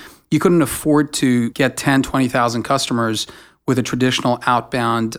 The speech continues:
uh, high-touch model that you typically do when you sell to Fortune five hundred companies with much higher average selling prices. And so when we first entered the company, the company had a small swat team of enterprise reps. You know, we had a demand gen model that was very outbound driven.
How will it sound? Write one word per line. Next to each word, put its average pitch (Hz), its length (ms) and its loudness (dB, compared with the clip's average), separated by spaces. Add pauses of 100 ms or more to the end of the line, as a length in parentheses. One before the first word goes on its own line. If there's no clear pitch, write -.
uh, 123 80 -6
high-touch 120 520 -2
model 110 420 -8 (360)
that 135 80 0
you 127 120 0
typically 139 440 0
do 120 280 2
when 120 140 0
you 117 80 0
sell 117 220 -2
to - 100 -12
Fortune 120 300 -4
five 117 180 -2
hundred 131 220 0
companies 117 480 -4
with 117 180 -4
much 123 240 -2
higher 113 640 -4
average 127 220 0
selling 110 260 -10
prices. - 420 -10 (540)
And 143 260 4
so 156 140 4
when 156 160 6
we 220 100 2
first 254 320 0
entered 208 240 2
the 170 60 -4
company, 160 360 2
the 135 100 2
company 170 580 2
had 139 400 0
a 127 320 2
small 165 480 2
swat 151 400 0
team 139 340 2
of 123 240 -2
enterprise 143 540 0
reps. 127 540 0 (580)
You 139 100 4
know, 131 80 6
we 135 140 4
had 135 180 2
a 131 40 2
demand 139 420 4
gen 143 180 4
model 135 300 2
that 127 80 2
was 120 140 -2
very 123 260 -2
outbound 120 460 -2
driven. 117 400 -2